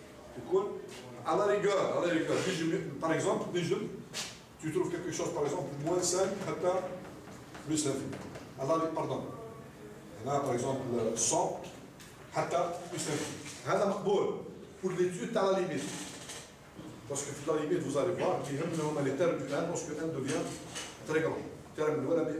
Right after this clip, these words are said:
mais, mais trop, mais affreux sur la limite. Ils ne vont pas influer sur la limite.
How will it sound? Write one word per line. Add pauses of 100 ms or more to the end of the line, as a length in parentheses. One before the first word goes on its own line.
mais,
mais
trop, (280)
mais
affreux
sur
la
limite. (440)
Ils
ne
vont
pas (540)
influer
sur (840)
la
limite.